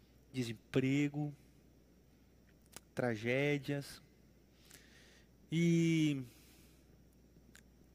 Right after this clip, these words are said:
ao olharmos para as nossas autoridades, muitas vezes a gente se sente ainda mais desesperado, né? Nós temos sido solapados não somente pela crise do coronavírus, mas também pelo caos político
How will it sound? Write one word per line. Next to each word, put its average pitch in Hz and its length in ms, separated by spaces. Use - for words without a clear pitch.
ao 151 140
olharmos 165 400
para 156 180
as 127 80
nossas 143 360
autoridades, 131 680
muitas 131 400
vezes 131 240
a 127 60
gente 135 180
se - 100
sente 135 280
ainda 135 220
mais 127 340
desesperado, 127 720
né? 123 140
Nós 120 200
temos 131 300
sido 131 340
solapados 131 720
não 131 120
somente 127 440
pela 127 240
crise 143 360
do 123 140
coronavírus, 120 880
mas 131 380
também 123 400
pelo 139 240
caos 127 260
político 156 580